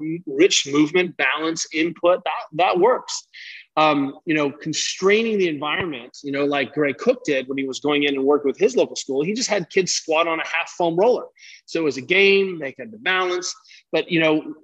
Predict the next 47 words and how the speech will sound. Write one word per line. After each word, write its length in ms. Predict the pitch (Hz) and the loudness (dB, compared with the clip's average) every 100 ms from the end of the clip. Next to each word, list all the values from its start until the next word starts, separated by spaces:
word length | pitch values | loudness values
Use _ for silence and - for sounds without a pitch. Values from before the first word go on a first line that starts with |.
| 285 | 0
we 140 | 180 | 2
didn't 220 | 190 247 | 2 2
have 280 | 185 208 - | 0 -2 -4
to 100 | 156 | -8
teach 320 | - 262 - | -2 -2 -2
foot 300 | - 185 196 | 0 2 2
pressure 520 | - 190 185 196 185 | 2 0 2 0 0
or 160 | 175 139 | 0 -4
the 80 | 120 | -4
nuances 800 | 143 180 185 175 170 170 160 139 | 2 4 4 2 -2 -4 -4 -6
of, 120 | 131 _ - | -12 _ -8
of 160 | 131 | -6
body 260 | 143 202 226 | 2 4 4
position. 380 | 151 135 127 139 | 4 0 0 0
We 60 | |
just 180 | 151 160 | 0 2
said, 160 | 170 139 - | 2 0 2
"Don't 220 | 175 180 | 2 2
fall 160 | 170 165 | 2 4
off 160 | 156 - | 4 0
the 60 | 139 | -2
roller 280 | 143 143 135 | 0 2 0
as 120 | 117 | -6
you 80 | 120 | -12
squat." 340 | - 139 120 _ - - - | -8 -6 -8 _ -20 -18 -8
So 120 | - | 2
there's 180 | 170 160 | 4 4
so 280 | - 233 262 | 2 2 2
many 200 | 269 233 | 2 2
ways 360 | 165 156 156 139 | 2 2 0 -2
where 100 | 143 | -4
you 140 | 135 | -4
can 140 | 139 | -6
begin 320 | 135 127 160 151 | -8 -4 -4 -6
to 60 | |
constrain 560 | - 131 - 180 208 196 | -10 -8 -4 2 4 4
this. 300 | 123 113 - | 2 -2 -2
And 80 | 165 | -2
what 120 | 160 | 0
we're 100 | 151 | 0
seeing 380 | - 294 302 170 | 0 0 2 2
is, 360 | 139 135 - _ _ _ _ _ | 2 -2 -6 _ _ _ _ _
if 120 | 160 165 | -4 0
we 120 | 147 | -2
just 480 | 110 226 254 - - | 2 2 2 -2 -2
teach 460 | 214 190 135 120 | 0 0 -2 0
games, 760 | 170 180 156 123 117 170 - | 2 4 2 -2 -6 -8 -10